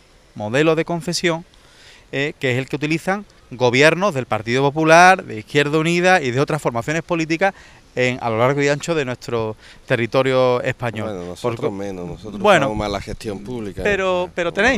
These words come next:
Speaker 2: refiero
Speaker 1: también.
Speaker 2: a otras ciudades.
Speaker 1: Eduardo, también tenéis,
Speaker 2: <laughs>
Speaker 1: también tenéis.
Speaker 2: Predominantemente la gestión pública.
Speaker 1: Pero
Speaker 2: Y
Speaker 1: eso
Speaker 2: lo
Speaker 1: es lo
Speaker 2: sabe
Speaker 1: que
Speaker 2: bien.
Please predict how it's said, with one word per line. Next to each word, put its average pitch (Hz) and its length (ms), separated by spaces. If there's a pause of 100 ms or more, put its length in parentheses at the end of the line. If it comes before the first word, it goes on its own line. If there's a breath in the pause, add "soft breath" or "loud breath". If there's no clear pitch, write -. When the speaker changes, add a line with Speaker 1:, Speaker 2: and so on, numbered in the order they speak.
Speaker 2:
refiero 254 80
Speaker 1:
también. 117 220
Speaker 2:
a 110 100
otras 101 240
ciudades. 107 260
Speaker 1:
Eduardo, 190 340
también 175 320
tenéis, 240 260
Speaker 2:
<laughs> - 220
Speaker 1:
también 196 300
tenéis. - 0
Speaker 2:
Predominantemente 123 840
la 107 160
gestión 98 420
pública. 98 560
Speaker 1:
Pero 156 560 (100)
Speaker 2:
Y - 60
Speaker 1:
eso 185 120
Speaker 2:
lo 214 40
Speaker 1:
es 208 80
lo 202 60
Speaker 2:
sabe 202 140
Speaker 1:
que 185 340
Speaker 2:
bien. 98 160